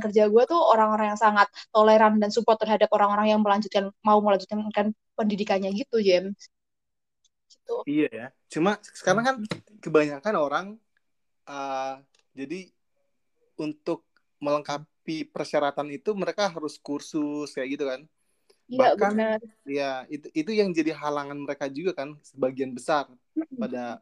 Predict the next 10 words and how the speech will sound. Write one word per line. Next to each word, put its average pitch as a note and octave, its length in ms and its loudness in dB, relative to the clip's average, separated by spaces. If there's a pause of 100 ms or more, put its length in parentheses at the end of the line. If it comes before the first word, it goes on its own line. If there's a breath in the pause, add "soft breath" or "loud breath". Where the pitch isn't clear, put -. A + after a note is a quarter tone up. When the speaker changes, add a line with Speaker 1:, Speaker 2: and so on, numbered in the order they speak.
(100)
Speaker 2:
pada B2+ 200 -6
umumnya C3+ 500 -8
gitu A#2+ 240 -10
kan. A2+ 140 -12 (600)
Karena, C#3 260 -2 (160)
eh, C3+ 300 -4 (160)
untuk D3 320 -4
memenuhi C#3+ 360 -6
skor - 400 0
tuefl F3+ 800 0